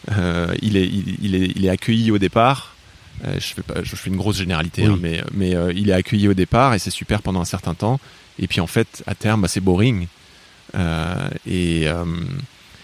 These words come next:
Speaker 1: et, et donc, comment, comment on trouve, euh, le juste, euh, le, le juste dosage là-dedans ?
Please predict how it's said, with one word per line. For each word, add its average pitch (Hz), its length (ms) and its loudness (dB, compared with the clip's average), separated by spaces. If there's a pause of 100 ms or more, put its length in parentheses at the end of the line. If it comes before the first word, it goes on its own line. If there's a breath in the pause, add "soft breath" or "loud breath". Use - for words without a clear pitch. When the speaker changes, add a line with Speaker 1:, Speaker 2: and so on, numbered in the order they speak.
(260 loud breath)
Speaker 1:
et, 90 240 0
et 92 40 -2
donc, 98 180 2
comment, 107 320 4
comment 104 320 4
on 95 60 2
trouve, 107 380 0
euh, 90 200 4 (200)
le 98 100 0
juste, - 400 -2
euh, 95 240 2 (480)
le, - 100 -4 (140)
le 104 60 0
juste 101 260 0
dosage 101 400 2
là-dedans ? 101 360 2